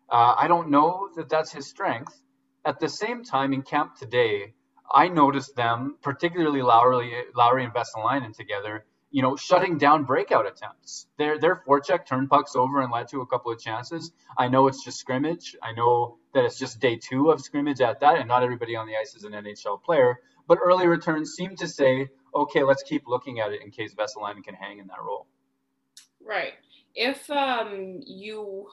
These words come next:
Speaker 2: actually, you know what? I'm gonna get to that question later. Um, so, uh, Riley Nash, we haven't talked about yet. He's one of the newer faces that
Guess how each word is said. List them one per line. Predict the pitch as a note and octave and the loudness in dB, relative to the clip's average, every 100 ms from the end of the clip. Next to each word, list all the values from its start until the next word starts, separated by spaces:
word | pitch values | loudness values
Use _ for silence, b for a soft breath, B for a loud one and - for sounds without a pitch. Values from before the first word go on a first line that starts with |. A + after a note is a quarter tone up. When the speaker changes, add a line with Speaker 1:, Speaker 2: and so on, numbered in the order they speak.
| b b - | b b -6
Speaker 2:
actually, | A#3+ B3 | -6 -4
you | A3+ | -6
know | G#3+ | -2
what? | G3+ - | -4 -4
I'm | F#3+ F#3 | -8 -8
gonna | F#3+ F3 | -10 -10
get | F3 F3+ | -8 -10
to | |
that | - - | -12 -16
question | - - - | -16 -18 -16
later. | - G#2 - B B | -14 -14 -18 B B
Um, | A3 G#3 G3+ | -2 0 -2
so, | - G#3+ G3+ G3+ G3 - | -4 0 0 0 -2 0
uh, | G3 G3+ G3 | 2 2 2
Riley | A3 B3+ C4 | 0 0 0
Nash, | F#3+ F#3+ F3+ - | -2 -2 -4 -8
we | F#3+ | -6
haven't | F#3 F#3 | -4 -6
talked | G#3 - | -14 -8
about | F#3 | -6
yet. | F3+ | -6
He's | F#3+ F#3+ F#3+ | -6 -12 -10
one | F#3+ | -8
of | F#3 | -8
the | F3+ | -8
newer | F3+ F3+ F3+ F3+ E3+ E3+ | -8 -8 -4 -4 -4 -8
faces | F3 E3+ E3+ E3+ F3 - - b b - | -10 -10 -10 -12 -12 -16 -18 b b -8
that | F#3 F3 | -4 -2